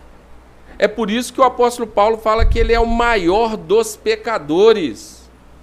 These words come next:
Quanto mais ele se aproximava e conhecia Cristo, o evangelho crescia, mais ele enxergava o pecado que ainda habitava nele, apesar de não dominar, ainda habitava.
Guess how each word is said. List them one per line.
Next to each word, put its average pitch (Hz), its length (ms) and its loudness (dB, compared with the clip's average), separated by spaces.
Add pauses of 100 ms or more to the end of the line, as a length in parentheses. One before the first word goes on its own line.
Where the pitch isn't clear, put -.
(720)
Quanto 220 260 2
mais 220 460 2
ele 240 140 6
se 240 100 -4
aproximava 214 720 0
e 208 60 -8
conhecia 214 500 2
Cristo, 208 520 -4
o 202 60 4
evangelho 196 540 0
crescia, 196 800 -2 (260)
mais 214 400 0
ele 233 140 -2
enxergava 214 760 0
o 214 40 -4
pecado 214 680 2
que 185 160 -4
ainda 214 420 2
habitava 214 560 0
nele, 196 460 4
apesar 170 460 0
de 185 120 -6
não 214 360 2
dominar, 214 500 2
ainda 220 300 2
habitava. 196 760 -2